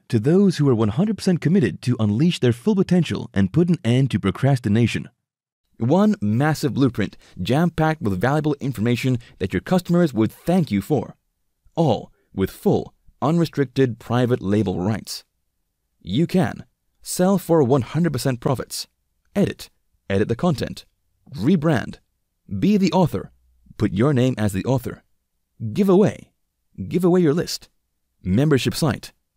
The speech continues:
build and grow your own membership site, feed your blog, repurpose, repurpose the product and do whatever you want that fits your marketing needs, and so on. The choice is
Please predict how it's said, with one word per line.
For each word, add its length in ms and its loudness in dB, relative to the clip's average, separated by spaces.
build 360 2
and 200 0
grow 360 2
your 280 0
own 320 2
membership 360 -2
site, 340 -6
feed 400 -2
your 80 4
blog, 360 -2
repurpose, 760 -2
repurpose 460 0
the 60 -4
product 380 -4
and 180 -2
do 100 4
whatever 380 0
you 140 0
want 220 2
that 120 -2
fits 300 -4
your 80 2
marketing 380 -2
needs, 360 -6
and 360 -2
so 260 0
on. 200 -8
The 120 -2
choice 440 -2
is 280 0